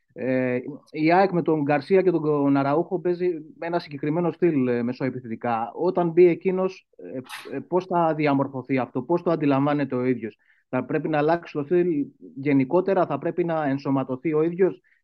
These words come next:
Και εξηγεί ότι κάθε παίχτης έχει τα χαρακτηριστικά του. Ε, ο Λιβάη μπορεί περισσότερο να δημιουργήσει χαρακτηριστικά, λέει, είναι ένα πολύ επικίνδυνο όπλο στο χώρο.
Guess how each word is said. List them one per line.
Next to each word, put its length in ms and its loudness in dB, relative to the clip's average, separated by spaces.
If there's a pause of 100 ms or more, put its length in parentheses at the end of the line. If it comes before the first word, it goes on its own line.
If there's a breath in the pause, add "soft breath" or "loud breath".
(180)
Και 120 -2
εξηγεί 520 0
ότι 600 2 (200)
κάθε 260 0
παίχτης 400 -4
έχει 220 -4
τα 540 0
χαρακτηριστικά 760 -6
του. 280 -4 (100)
Ε, 340 -2
ο 720 0
Λιβάη 680 0 (720)
μπορεί 600 0
περισσότερο 640 0
να 120 -2
δημιουργήσει 840 0
χαρακτηριστικά, 760 -4
λέει, 180 0
είναι 140 -4
ένα 200 -4
πολύ 240 0
επικίνδυνο 600 -2
όπλο 240 0
στο 140 -12
χώρο. 440 -2